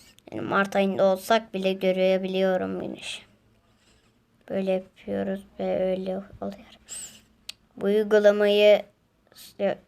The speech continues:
yazıp söylüyorum. Buraya kesiyorum. Evet arkadaşlar, bunu nasıl yaptığımı biliyorsunuz. Teleskop buraya.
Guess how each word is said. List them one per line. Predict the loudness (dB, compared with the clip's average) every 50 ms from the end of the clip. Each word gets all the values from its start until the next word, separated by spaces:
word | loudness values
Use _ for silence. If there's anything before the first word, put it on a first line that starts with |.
| -14 -10
yazıp | -2 -2 -2 -2 0 -4 -8 -8 -8 -16
söylüyorum. | -20 -20 -10 -4 -2 -2 0 0 0 0 2 0 0 -2 -4 -6 -10 -16 -20 -16 -16 -12
Buraya | -4 -2 -2 -2
kesiyorum. | 0 0 -2 -2 -2 -2 0 0 0 2 0 -2 -2 -4 -8 -12 _ _ _ _ _ _ _ _ _ _ _ _ _ 0
Evet | 4 4 4 6 6 4
arkadaşlar, | 4 4 2 0 0 0 0 -2 -2 0 0
bunu | -2 -2 0 0 0 -2 -2 -2
nasıl | -4 -4 -4 -4 0
yaptığımı | 2 2 0 0 -2 -2 0 0 0 0 0 0 0 -2 -4 -10 -20 _ _ _ _ 0
biliyorsunuz. | 2 2 2 2 -2 -6 -4 -4 -4 -4 -6 -12 -20 -20 -20 -20 -20 _ -20 -20 -20 _ _ _
Teleskop | -4 -4 -2 -2 -2 -4 -6 -14 -14 -6 0 0 0 0 0 _ _ -6
buraya. | 0 4 6 6 8 8 6 6 4